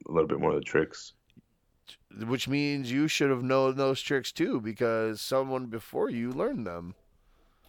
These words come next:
Speaker 1: Nah, well, they sucked, bro.
Speaker 2: So
Speaker 1: But I, well, I learned all weird from what I, from what I heard. I learned on glass.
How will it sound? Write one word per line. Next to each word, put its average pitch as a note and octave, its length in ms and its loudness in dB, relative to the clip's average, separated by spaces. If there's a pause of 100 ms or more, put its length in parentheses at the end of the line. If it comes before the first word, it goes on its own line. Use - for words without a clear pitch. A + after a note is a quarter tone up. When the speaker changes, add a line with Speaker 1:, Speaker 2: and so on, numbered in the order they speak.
(1040)
Speaker 1:
Nah, F2 140 6
well, E2+ 100 8
they F#2 120 8
sucked, F#2 360 4
bro. E2 200 6
Speaker 2:
So - 40 -20 (2250)
Speaker 1:
But C3 140 10
I, E3+ 160 10
well, D3 260 10
I D#3 100 8
learned G#3+ 220 8
all G3+ 160 10
weird F#3+ 360 4
from A#2+ 200 2
what G#2 120 6
I, C#3 300 6
from A#2+ 200 -2
what A#2 100 6
I E3+ 100 8
heard. C#3 160 4
I C3+ 100 8
learned F3 240 4
on G#2+ 140 6
glass. G#2 540 2